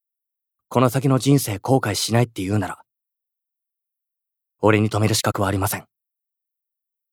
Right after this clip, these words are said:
だけど、あなたに憧れて、音楽始めた奴がここにいるってことは、忘れないでやってください。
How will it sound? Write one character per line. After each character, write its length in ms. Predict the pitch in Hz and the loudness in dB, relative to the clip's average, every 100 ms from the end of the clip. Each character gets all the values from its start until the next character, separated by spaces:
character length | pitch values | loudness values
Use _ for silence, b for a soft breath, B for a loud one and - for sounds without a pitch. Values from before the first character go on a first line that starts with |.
| _ _ _ _ _ 101 | _ _ _ _ _ -10
だ 120 | 104 | -8
け 80 | - | -8
ど、 200 | - - _ _ _ _ _ _ _ _ _ _ _ _ _ _ _ _ _ _ | -12 -16 _ _ _ _ _ _ _ _ _ _ _ _ _ _ _ _ _ _
あ 180 | - 120 | -4 2
な 100 | 131 | 2
た 120 | 127 | 2
に 100 | 104 | -2
憧 240 | 85 90 107 | -4 -4 -4
れ 80 | |
て、 240 | - - - _ _ _ _ _ _ _ _ - | -4 -8 -10 _ _ _ _ _ _ _ _ 2
音 180 | 147 143 | 4 4
楽 180 | 120 | 2
始 240 | - 143 143 | 0 2 4
め 100 | 147 | 6
た 60 | |
奴 180 | 151 - | 4 2
が 100 | 101 | -4
こ 120 | - | 0
こ 120 | - 151 | 4 8
に 80 | |
い 40 | 147 | 8
る 60 | |
っ 20 | 156 | 6
て 120 | 127 | 2
こ 100 | 107 | -4
と 80 | - | -6
は、 160 | - - _ _ _ _ _ _ _ _ _ _ _ _ _ | -8 -12 _ _ _ _ _ _ _ _ _ _ _ _ _
忘 160 | - 131 | -2 2
れ 80 | 120 | 2
な 120 | 127 | 2
い 40 | 120 | 0
で 60 | |
や 60 | 92 | -4
っ 20 | |
て 120 | - | -8
く 60 | - | -6
だ 80 | 92 | -6
さ 100 | |
い。 120 | - | -8